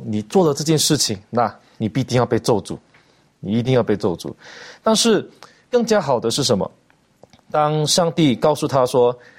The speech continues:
告诉，对亚当和夏娃做出了这个非常美好的这一个预言：“我又要叫你和女人彼此为仇，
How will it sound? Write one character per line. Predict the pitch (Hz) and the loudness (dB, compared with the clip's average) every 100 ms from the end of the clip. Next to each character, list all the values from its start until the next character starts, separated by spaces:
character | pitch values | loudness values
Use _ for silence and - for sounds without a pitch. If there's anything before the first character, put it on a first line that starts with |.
| _ | _
告 | - 165 | 0 0
诉， | 156 170 156 98 - _ _ | 2 2 2 0 -10 _ _
对 | - 170 | 0 2
亚 | 170 165 | 2 0
当 | 151 135 | -2 0
和 | |
夏 | 139 160 | 0 2
娃 | 139 127 | 2 2
做 | 127 139 | 0 -2
出 | 135 131 | 0 2
了 | 117 98 | 4 2
这 | - 143 | 2 0
个 | 123 120 | 2 2
非 | 147 | 2
常 | 135 123 | 0 -2
美 | 110 120 | 0 2
好 | 113 | 0
的 | 90 95 | -2 -4
这 | 110 | -2
一 | 98 98 95 | -2 0 -2
个 | 98 95 | -2 -2
预 | 120 151 | 2 2
言 | 98 - - - - - - - - | 2 -2 -16 -20 -20 -20 -20 -16 0
：“我 | 143 | 2
又 | 180 | 4
要 | 196 | 2
叫 | 190 185 | 0 0
你 | 156 110 | 0 0
和 | 120 | 0
女 | 110 110 | 0 2
人 | 101 98 | 0 -2
彼 | 98 101 | -2 0
此 | - 101 | 0 0
为 | 87 101 | 0 -2
仇， | - 90 | 0 -2